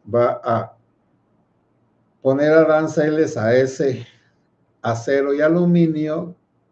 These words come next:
que es una trampa del gobierno mexicano.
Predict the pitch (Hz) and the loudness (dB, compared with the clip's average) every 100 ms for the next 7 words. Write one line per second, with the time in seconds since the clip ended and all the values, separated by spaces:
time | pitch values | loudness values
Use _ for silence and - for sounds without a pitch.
0 | _ - 113 113 113 147 135 - 127 127 | _ -4 -2 -2 -4 -4 -4 -2 -2 -2
1 | 123 139 147 - _ _ _ _ _ - | -4 -4 -6 -10 _ _ _ _ _ -10
2 | 107 127 131 135 131 120 113 117 117 123 | -2 0 0 0 0 0 0 -2 -2 -4
3 | 127 127 123 131 - 202 220 165 123 | -4 -6 -8 -8 -6 -4 -4 -6 -12